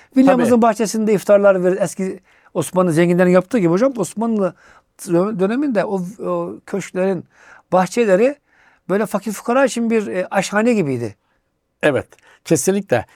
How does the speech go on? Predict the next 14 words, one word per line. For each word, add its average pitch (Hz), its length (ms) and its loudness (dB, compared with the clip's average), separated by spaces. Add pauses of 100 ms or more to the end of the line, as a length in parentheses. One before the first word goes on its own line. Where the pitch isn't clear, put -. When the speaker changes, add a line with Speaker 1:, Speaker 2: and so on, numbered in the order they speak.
(140)
Speaker 2:
Bizim 180 240 -6
geleneğimiz 165 540 0
hocam 180 280 -2
ne 196 120 0
denir? 110 420 -4 (240)
Sevinçler 156 580 -2
paylaşıldığı 143 680 -2
zaman 135 320 -4
artar, 147 600 -4 (420)
üzüntüler 160 560 -2
artmıyor, 180 460 -2
paylaşıldığı 127 540 -2
zaman 110 400 -8
azalıyor. 135 800 -4